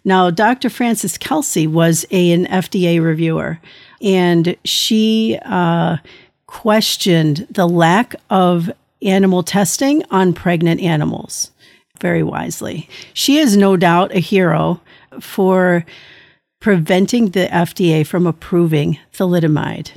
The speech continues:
in the United States. Her sharp questioning, uh,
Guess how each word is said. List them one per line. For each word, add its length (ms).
in 200
the 80
United 380
States. 560
Her 400
sharp 340
questioning, 800
uh, 380